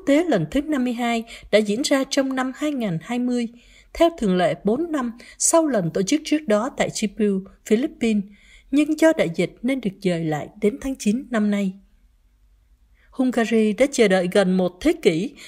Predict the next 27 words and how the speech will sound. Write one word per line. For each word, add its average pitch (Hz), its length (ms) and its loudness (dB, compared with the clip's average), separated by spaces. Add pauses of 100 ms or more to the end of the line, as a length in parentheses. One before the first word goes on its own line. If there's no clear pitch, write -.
(140)
để 202 120 0
có 359 160 0
thể 226 240 2
một 240 260 -2
lần 180 260 0
nữa 180 200 0
tổ - 200 -2
chức 349 220 0
sự - 200 0
kiện 180 260 -2
quan 294 240 2
trọng 185 260 0
này. 170 260 -2 (800)
Lần 220 160 2
đầu 208 120 4
tiên 302 280 4
quốc - 200 6
gia 254 240 4
đứng 302 180 -2
ra 339 120 2
tổ 170 140 0
chức 339 240 -4
Đại 185 120 2
hội 180 240 0
Thánh 302 180 -4
thể 180 120 2
quốc 311 180 -2